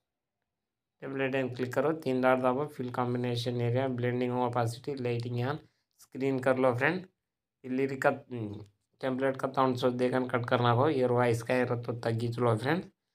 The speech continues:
तग्गिच ली दिने जेर पच्चा काई करोगे तो फ्रेंड, उच्च शेयर बटन से देखो फ्रेंड, शेयर बटन दाब दो। दाब दिने जेर पच्चा तम रेशियो सिलेक्शन कर लो फ्रेंड। ये विधंगा रेशियो सिलेक्शन कर ली दिने, कर ली दिने जेर पच्चा हेट एक्सपोर्ट कन रच्चा देखो फ्रेंड,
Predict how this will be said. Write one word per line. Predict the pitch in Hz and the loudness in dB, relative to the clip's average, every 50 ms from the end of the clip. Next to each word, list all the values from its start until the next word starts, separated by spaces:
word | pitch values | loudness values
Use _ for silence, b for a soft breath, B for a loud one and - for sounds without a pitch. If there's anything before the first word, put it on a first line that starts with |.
| _ _ _ _ _ _ - | _ _ _ _ _ _ -8
तग्गिच | 131 131 127 139 143 139 - | -8 -6 -6 -6 -6 -4 -2
ली | 156 151 147 | 0 0 2
दिने | 147 143 147 147 139 | 0 2 2 2 2
जेर | 135 143 139 131 | 2 2 2 2
पच्चा | 135 139 127 131 143 | 2 0 0 0 0
काई | 135 135 131 131 127 | 0 2 2 2 2
करोगे | 131 127 127 123 127 123 | 2 2 4 2 2 2
तो | 131 127 | 0 -2
फ्रेंड, | 120 120 135 151 156 139 - - _ _ _ _ _ _ _ _ _ _ _ _ _ _ _ - | -2 -2 -2 -2 -2 -4 -6 -14 _ _ _ _ _ _ _ _ _ _ _ _ _ _ _ -6
उच्च | 120 131 123 120 143 | -6 -4 -2 0 0
शेयर | 135 117 - - 147 147 147 143 | 0 0 0 4 6 6 6 8
बटन | 135 139 135 139 139 135 131 120 | 6 6 6 6 4 4 2 0
से | - - 127 | 0 0 2
देखो | 123 127 123 117 123 113 | 2 2 2 2 0 -2
फ्रेंड, | 110 110 107 98 - - - _ _ _ _ _ _ - | -2 -4 -4 -6 -8 -16 -20 _ _ _ _ _ _ -16
शेयर | 107 110 - 127 127 127 123 | -10 -4 0 4 4 4 6
बटन | 123 127 120 127 120 120 117 | 4 4 4 4 2 4 4
दाब | 120 117 117 113 | 4 4 4 4
दो। | 113 131 151 175 - - _ _ _ _ _ _ _ _ _ - | 2 2 2 0 -2 -6 _ _ _ _ _ _ _ _ _ -2
दाब | 127 131 135 127 131 131 | 0 0 0 0 -2 -4
दिने | 143 151 151 156 151 | -2 0 2 2 2
जेर | 147 151 147 139 | 4 4 4 4
पच्चा | 143 147 135 - 147 | 2 0 0 0 0
तम | 151 151 139 131 123 | 0 0 0 0 2
रेशियो | 123 127 127 120 - - 147 127 | 2 0 0 0 0 -2 -2 2
सिलेक्शन | 123 143 139 143 127 - - 143 143 139 127 | 2 4 4 2 2 2 -2 -2 0 0 0
कर | - 139 139 | 0 2 4
लो | 143 139 135 | 4 4 4
फ्रेंड। | 131 147 160 175 185 175 156 | 4 2 2 2 2 -2 -4
ये | 156 147 139 | -4 -4 -4
विधंगा | 135 131 127 135 139 139 147 160 175 170 _ _ _ _ _ _ _ _ _ - | -2 -2 0 0 0 0 -2 -4 -4 -8 _ _ _ _ _ _ _ _ _ -12
रेशियो | 135 131 120 123 - 160 156 143 | -10 -10 -8 -4 0 2 2 2
सिलेक्शन | 127 143 143 143 147 139 - - 143 135 123 | 4 2 2 2 0 0 0 -2 -2 0 2
कर | 127 135 127 | 2 2 2
ली | 131 135 | 2 0
दिने, | 123 131 131 147 | 0 0 -2 -2
कर | 147 - 143 131 | 0 0 0 2
ली | 131 131 | 2 0
दिने | 127 123 135 135 135 127 | 0 0 0 0 2 2
जेर | 135 135 127 | 2 0 2
पच्चा | 131 131 127 - 139 | 0 -2 -2 2 2
हेट | 127 127 127 127 | 2 2 2 2
एक्सपोर्ट | 120 120 117 120 - - - 143 135 127 | 0 0 -2 -4 -6 -6 -2 -2 -2 0
कन | 135 135 131 123 | 0 -2 0 0
रच्चा | 127 120 117 131 117 | 0 -2 -2 -2 -2
देखो | 117 120 117 120 110 | 0 0 0 0 0
फ्रेंड, | 110 123 143 165 202 | 0 0 -2 -2 -2